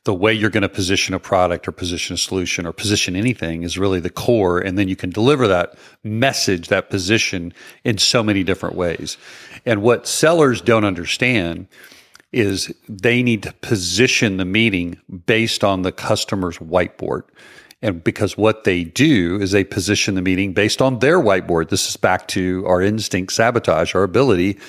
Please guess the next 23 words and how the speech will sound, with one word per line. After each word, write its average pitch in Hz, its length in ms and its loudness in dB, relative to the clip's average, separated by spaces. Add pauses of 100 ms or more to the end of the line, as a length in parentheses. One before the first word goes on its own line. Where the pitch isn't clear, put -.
(120)
to - 100 -10
convert 101 360 0
the - 80 -4
disinterested, 101 460 -2
'cause 95 140 -2
our 107 80 4
instincts 139 500 0
say, 110 120 2
"Talk - 240 0
about 104 140 2
our 98 60 2
solution. - 460 -2 (320)
I 131 180 2
have 151 380 0
this 160 220 2
thing 131 300 2
that 107 120 2
I 92 100 2
do, 90 380 -2
and 98 140 0
it's - 180 -2
really 123 220 4
cool, 90 500 2